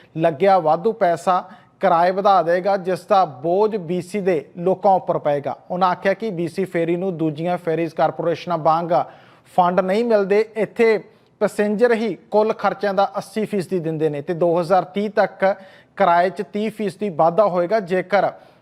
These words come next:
ਵੈਸਲਜ਼ ਨੂੰ ਬਣਾਉਣ 'ਤੇ ਜ਼ਿਆਦਾ ਖਰਚਾ ਆਉਂਦਾ ਹੈ। ਪਰ ਯੂਨੀਅਨ ਦਾ ਕਹਿਣਾ ਹੈ ਕਿ ਉਹ ਨਵੀਂ ਕੰਪੇਨ ਲਾਂਚ ਕਰਨਗੇ, ਜਿਸ ਦਾ ਨਾਮ Build with Here ਹੋਏਗਾ, ਜਿਸ ਵਿੱਚ ਪਬਲਿਕ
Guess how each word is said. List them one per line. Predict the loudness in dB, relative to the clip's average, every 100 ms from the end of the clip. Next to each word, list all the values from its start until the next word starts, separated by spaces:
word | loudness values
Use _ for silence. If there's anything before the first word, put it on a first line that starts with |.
| -2
ਵੈਸਲਜ਼ | 0 2 2 0 -2
ਨੂੰ | -4 -4 -2
ਬਣਾਉਣ | 0 0 0
'ਤੇ | -4 -2
ਜ਼ਿਆਦਾ | 0 2 0
ਖਰਚਾ | -2 -4 -2
ਆਉਂਦਾ | -4 -2
ਹੈ। | -2
ਪਰ | 0 0
ਯੂਨੀਅਨ | -2 -4 -4 -2
ਦਾ | -2
ਕਹਿਣਾ | -2 -2
ਹੈ | -2
ਕਿ | -2 -2 -2 -6 -20 -18 -2
ਉਹ | 0 2 2 0 -2 -20 _ -6
ਨਵੀਂ | -2 0 0 0 -2 -6 0
ਕੰਪੇਨ | 0 2 0 2
ਲਾਂਚ | 2 2 0
ਕਰਨਗੇ, | -2 0 -2
ਜਿਸ | -2 -2
ਦਾ | 0
ਨਾਮ | 0 2 2 0 0
Build | 2 2 2 0 -2 -4 -20 -18 -2 0
with | 0 -2 -4 -10 _ 2
Here | 4 4 0 -10 _ _ _ _ _ _ 0
ਹੋਏਗਾ, | 2 4 4
ਜਿਸ | 2 0 -4 -2
ਵਿੱਚ | -2
ਪਬਲਿਕ | 0 -2 0 0 -2